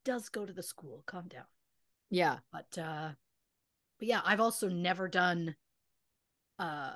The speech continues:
Speaker 1: a grade twelve grad. And I know
Speaker 2: Sure.
Speaker 1: that's a step up from the elementary school grad. So I'm sick about it. I don't know what to think. I don't know what committees are, there are going to be. I have to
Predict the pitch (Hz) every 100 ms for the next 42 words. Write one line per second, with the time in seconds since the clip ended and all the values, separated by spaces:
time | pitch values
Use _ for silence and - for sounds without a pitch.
0 | - 190 185 151 139 - 185 180 - 131
1 | 113 78 - _ _ 180 170 170 165 165
2 | 214 170 - - 185 - 170 - - _
3 | _ _ _ _ _ _ _ - 170 160
4 | 165 180 160 175 - 175 - 170 151 160
5 | 147 147 - 156 170 185 196 185 - _
6 | _ _ _ _ _ _ _ _ _ _
7 | - - 302 247 233 226 233 - 180 -
8 | 196 208 196 190 190 190 190 - _ _
9 | _ _ _ _ 170 180 214 - 262 -
10 | 233 240 - - _ 180 165 170 170 165
11 | 185 - - 185 180 185 190 175 - 175
12 | 170 175 175 170 160 190 202 208 - -
13 | - _ - 202 202 - - 202 175 -
14 | _ _ _ _ - 180